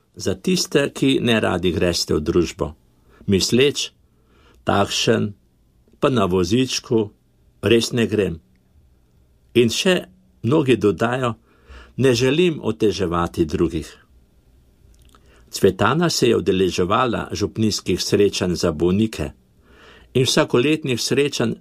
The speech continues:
za bolnike na Brezjah. Leta devetnajststo sedemdeset je bila tudi na vseslovenskem romanju bolnikov v Lourdes, ki ga je vodil pater Marjan Šef. Letos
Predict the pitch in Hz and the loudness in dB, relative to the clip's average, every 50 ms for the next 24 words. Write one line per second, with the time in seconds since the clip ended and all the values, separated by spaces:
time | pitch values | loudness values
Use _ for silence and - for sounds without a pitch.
0 | _ - - 95 92 110 98 90 98 101 107 117 127 131 - 123 101 98 87 82 | _ -12 -6 0 0 0 2 2 2 0 2 0 -2 -2 -2 -2 0 0 0 0
1 | 76 95 117 123 113 113 - - 67 - - - - _ _ _ _ _ _ _ | 0 0 2 2 0 0 -2 -4 -6 -6 -8 -14 -20 _ _ _ _ _ _ _
2 | _ _ _ _ _ _ _ _ _ _ _ - _ _ _ _ - - - _ | _ _ _ _ _ _ _ _ _ _ _ -20 _ _ _ _ -20 -20 -12 _
3 | - 151 151 170 151 123 123 113 123 139 135 - 131 120 113 - - 98 95 - | -4 -2 2 2 2 2 2 2 2 2 0 0 -2 -2 -2 -2 -2 -4 -4 -4
4 | - - 135 104 107 101 92 87 90 - - - 92 - - 104 92 92 92 101 | -4 -4 -4 -4 -4 -4 -2 -2 -4 -2 -2 -2 -2 0 0 -2 0 0 0 0
5 | 101 95 - - 120 104 104 98 92 92 92 92 - - - - - - - 135 | -2 -2 -2 -2 -2 0 0 0 0 0 -2 -2 -4 -6 -6 -6 -4 0 0 0
6 | 139 - - 120 113 104 - 117 113 110 - - 113 101 98 101 101 117 127 127 | 0 0 0 0 0 0 0 -2 -2 -4 -4 -2 -2 -2 -2 0 0 0 0 0
7 | 123 117 110 104 98 95 - - - 90 101 98 98 107 123 127 - - 107 92 | -2 -2 -2 -2 -2 -4 -4 -6 -6 -2 0 0 0 0 -2 -4 -2 0 0 2
8 | - 98 107 127 131 110 - - - - _ _ _ - - - - - - - | 2 2 2 2 2 0 -2 -6 -18 -20 _ _ _ -20 -20 -20 -20 -20 -20 -12
9 | - - 147 139 143 131 113 101 107 113 113 113 101 110 110 104 98 95 - _ | -6 -4 -2 0 2 0 2 2 2 2 2 0 2 2 0 0 0 -4 -8 _
10 | _ _ - 113 117 113 - 107 95 92 95 98 101 98 98 92 90 - - - | _ _ -4 -2 -2 -2 -2 -2 -2 0 0 0 0 0 0 0 -2 -2 -2 0
11 | - 104 87 - - - - _ _ _ _ _ _ _ _ _ _ _ _ _ | 0 0 0 -2 -6 -12 -20 _ _ _ _ _ _ _ _ _ _ _ _ _
12 | _ _ _ _ _ _ _ _ _ _ _ _ _ - - 90 101 101 - - | _ _ _ _ _ _ _ _ _ _ _ _ _ -4 2 4 4 4 4 2
13 | 123 98 - - - - - - - | 0 2 0 -2 -2 -4 -6 -8 -10